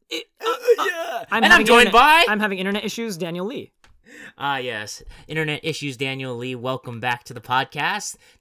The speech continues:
Speaker 2: for the second episode in a row. No sore throat, no
Speaker 1: Wow.
Speaker 2: Florida.
Speaker 1: Okay. Is that a record for us?
Speaker 2: I, no.
Speaker 1: I don't think I've ever done more than two episodes
Speaker 2: That's true.
Speaker 1: at once.
Speaker 2: Yeah.
Speaker 1: That's crazy.
Speaker 2: Wow.
Speaker 1: Who is,
Speaker 2: Mind-blowing.
Speaker 1: who is the other guy on this podcast? That's cra-,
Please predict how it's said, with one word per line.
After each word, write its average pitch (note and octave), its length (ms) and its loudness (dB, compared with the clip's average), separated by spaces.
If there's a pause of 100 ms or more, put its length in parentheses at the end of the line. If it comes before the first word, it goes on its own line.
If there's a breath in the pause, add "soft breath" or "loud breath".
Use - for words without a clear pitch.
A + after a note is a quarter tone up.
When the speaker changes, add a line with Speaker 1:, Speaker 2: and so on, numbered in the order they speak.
Speaker 2:
for C3+ 260 -12
the B2 260 -12
second A3 280 -14
episode A3 300 -8
in G3+ 80 -12
a E3 40 -10
row. D#3+ 440 -12 (200)
No C3 200 -10
sore D#3 200 -8
throat, F#3+ 420 -8
no A#3 60 -4
Speaker 1:
Wow. C#4 240 -4
Speaker 2:
Florida. A#2 500 -10
Speaker 1:
Okay. C#4 340 -8 (260)
Is F3 80 -10
that G3+ 100 -2
a G3 40 -4
record F#3+ 280 -6
for D4+ 140 -6
us? - 380 -12
Speaker 2:
I, F3+ 760 -18
no. B2+ 280 -8
Speaker 1:
I - 20 -12
don't A3+ 140 -4
think C4 160 -4
I've G#3+ 60 -2
ever G#3+ 120 -4
done F3+ 400 -6
more E3 160 -8
than D#3 120 -10
two D#3 160 -10
episodes B2+ 540 -16
Speaker 2:
That's A2 280 -12
true. - 200 -14
Speaker 1:
at A2 100 -12
once. B2 560 -14
Speaker 2:
Yeah. F#2+ 340 -16 (240)
Speaker 1:
That's C#3+ 140 -16
crazy. B2 440 -14
Speaker 2:
Wow. - 80 -20 (920 loud breath)
Speaker 1:
Who - 100 -10
is, B2 240 -6
Speaker 2:
Mind-blowing. F2 240 -16
Speaker 1:
who E3+ 80 -8
is F3 80 -6
the E3 100 -8
other C3+ 140 -10
guy A#2+ 180 -12
on A2 100 -16
this G2+ 120 -18
podcast? - 640 -20
That's A#2 180 -18
cra-, - 140 -20